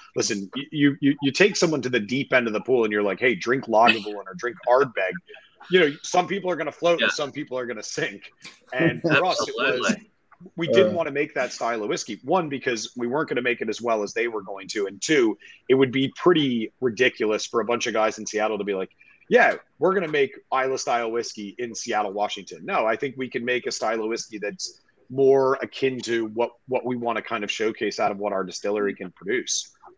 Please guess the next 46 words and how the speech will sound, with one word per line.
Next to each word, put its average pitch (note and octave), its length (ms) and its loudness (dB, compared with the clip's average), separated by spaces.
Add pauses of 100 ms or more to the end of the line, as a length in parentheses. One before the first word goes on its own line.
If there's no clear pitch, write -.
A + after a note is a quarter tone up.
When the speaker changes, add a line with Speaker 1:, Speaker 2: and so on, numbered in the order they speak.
(240)
Speaker 1:
So - 140 0
I, C#3 100 8
Speaker 2:
Yeah. E3 140 8
Speaker 1:
I, E3 80 8
you D#3+ 120 2
still F#3 300 2
get E3+ 140 2
a C3+ 40 0
touch - 280 -6
of A#2+ 40 -8
that G2+ 140 -4
chocolate C#3+ 400 -4
note F#2 160 -6
coming F#2 260 -8
through D#3 220 0
on F2+ 140 -4
that. D3 60 -4
Speaker 2:
Mm. E3 120 -2 (560)
Speaker 3:
Yeah, C3 180 10
and B2+ 100 4
Speaker 2:
Yeah, C#3+ 60 10
Speaker 3:
the C#3+ 60 8
brand, B2+ 340 4
Speaker 2:
it's, A#2 120 2
it's, - 160 -2 (100)
Speaker 3:
and C3+ 80 2
Speaker 2:
it's - 80 2
a D3+ 60 2
Speaker 3:
brand. - 120 10
Speaker 2:
very E3+ 220 10
approachable, A#2 920 -2 (500)
very D#3 300 8
approachable A2 760 -2
peated A#2 420 -8
whiskey. G2+ 520 -10 (400)
Speaker 3:
Yeah. G#2+ 220 0
Speaker 2:
Um, G#2+ 680 4 (200)
that, C3 140 -2
yeah, B2+ 180 -2 (160)
doesn't A2+ 480 -2
have G#2 400 -2 (160)
that G2 360 -2 (920)
"I've A2+ 220 -2
just A2+ 320 -2
licked G#2+ 500 -6
a - 140 -6